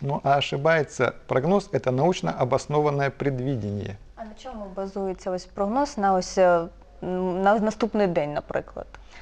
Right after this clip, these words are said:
Speaker 1: Ну, на сто-, на, на сле-, следующий день прогноз – это краткосрочный прогноз. И он в основном базируется на тех, э, приземных данных и высотных, которые ведет, э, наземная сеть наблюдений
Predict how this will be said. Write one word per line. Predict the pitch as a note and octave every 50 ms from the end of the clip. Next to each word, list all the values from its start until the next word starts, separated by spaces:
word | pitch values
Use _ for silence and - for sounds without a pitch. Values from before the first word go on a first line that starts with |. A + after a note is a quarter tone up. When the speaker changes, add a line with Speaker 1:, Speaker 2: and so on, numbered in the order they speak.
| - - - - -
Speaker 1:
Ну, | B2
на | - F#3+ E3
сто-, | - - F#2 F2 E2 D#2+ -
на, | C3+ C#3+ D3+
на | D#3 D#3 D3+ D3
сле-, | C#3 - - E3+ E3+ -
следующий | - - E3 D#3 C#3 C#3+ C3 - D#3 C#3+
день | C#3+ E3+ E3+ D3
прогноз – | - - - B2 C#3+ D#3+ C#3+ -
это | C3+ A#2 B2+
краткосрочный | B2 - - C3 - D#3+ C#3+ - - D3+ C3+ - - A2+
прогноз. | G2+ - A#2 G#2+ G#2 G#2+ G2+ - - -
И | -
он | D#3 F3 F3+ E3
в | C#3+
основном | C3+ - - D3 C#3 D3 D3 C#3+ B2+
базируется | C3+ C3 B2 C#3+ D3+ C#3 C#3 C3 A#2 - - B2+
на | B2+ B2+ B2+ B2+ B2 B2 A#2+ A#2+ A#2 A#2 - - - - - - - - - - - - - -
тех, | - D3+ C#3+ B2+ - -
э, | C3+ B2+ A#2+ A#2+ A#2+ A#2 A#2 A#2 -
приземных | - C3+ C#3 B2 C3 C3+ C3 B2 B2 A#2+ G#2+ - A#2
данных | A#2 D3 D#3+ E3 E3 D#3+ D3 - -
и | C#3
высотных, | C3 B2+ C3+ - - C#3 C3 - - C3 A2+ -
которые | - B2+ - - D3+ D3 C#3+ C3+ C3 B2+ A#2+ -
ведет, | - G1+ - A#2 A#2 A#2 C3 D3 C#3 - -
э, | B2+
наземная | A#2 B2 B2 A2+ A2+ D3 C#3+ C3+ B2+ A#2
сеть | G#2+ - C3+ C3 - -
наблюдений | A#2 A2 G#2 A#2 A2+ G2+ G2 F#2+ F#2 G2+ G#2+